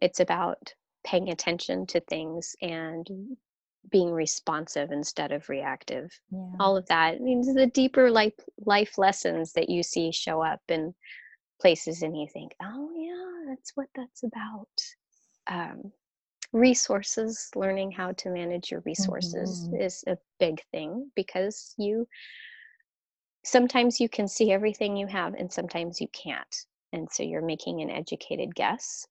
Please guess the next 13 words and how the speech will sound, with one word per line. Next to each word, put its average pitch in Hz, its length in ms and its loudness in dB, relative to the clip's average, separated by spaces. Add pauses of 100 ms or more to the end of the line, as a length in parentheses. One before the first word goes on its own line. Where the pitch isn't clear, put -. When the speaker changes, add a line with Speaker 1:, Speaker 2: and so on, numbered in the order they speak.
Speaker 2:
Yeah. 170 220 -8 (1200)
Speaker 1:
But 196 280 4
you, 214 600 0 (160)
you 220 120 4
don't 240 240 2
get 294 180 6 (100)
your 175 260 4
resources 170 960 0
renewed 151 420 -4
the 165 100 0
same 156 340 -2
ways 151 500 -8
that 170 200 0